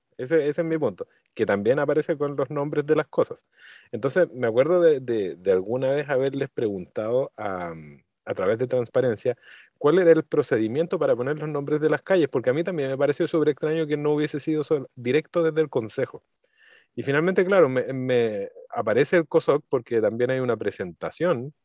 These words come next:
de, me acuerdo de un, de un, de una,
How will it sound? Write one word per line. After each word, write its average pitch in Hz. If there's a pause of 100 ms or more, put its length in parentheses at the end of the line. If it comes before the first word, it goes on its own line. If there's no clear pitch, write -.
de, 92
me 92
acuerdo 127
de 131
un, 117
de 101
un, 95 (760)
de 104
una, 95